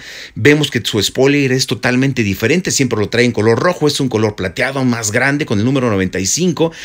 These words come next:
y la salpicadera en color negro con sus flamas y un escape con las flamas que lo hace ver más potente. Aquí vemos cómo están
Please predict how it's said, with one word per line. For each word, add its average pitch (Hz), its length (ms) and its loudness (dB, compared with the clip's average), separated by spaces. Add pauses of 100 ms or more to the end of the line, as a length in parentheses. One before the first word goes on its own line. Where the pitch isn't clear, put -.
(140)
y 175 120 0
la 180 100 6
salpicadera 135 720 2
en 147 80 2
color 143 420 6
negro 135 580 4
con 110 160 -4
sus 95 200 -2
flamas 123 520 2 (260)
y 208 360 2
un 147 180 4
escape - 540 0 (180)
con 107 140 0
las 107 120 0
flamas 143 300 0
que - 80 -4
lo 120 60 2
hace 120 320 -2
ver 120 200 4
más 123 300 2
potente. 101 560 -4
Aquí 98 240 -2
vemos 135 280 2
cómo 131 180 -2
están 117 340 -2